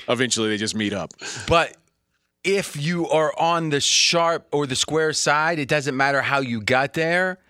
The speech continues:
Speaker 2: it's the wrong side. Because square equals public likes it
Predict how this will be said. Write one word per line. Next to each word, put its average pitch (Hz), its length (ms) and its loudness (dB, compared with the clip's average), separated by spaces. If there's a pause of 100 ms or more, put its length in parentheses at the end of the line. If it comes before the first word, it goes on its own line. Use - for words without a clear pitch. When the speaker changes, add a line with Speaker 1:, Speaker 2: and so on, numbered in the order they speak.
(180)
Speaker 2:
it's 147 220 -6
the 139 120 -2
wrong 123 380 2
side. 101 640 0 (960)
Because 123 360 0
square 127 640 0
equals 110 440 -4
public 120 760 -2 (180)
likes 117 480 0
it - 240 -2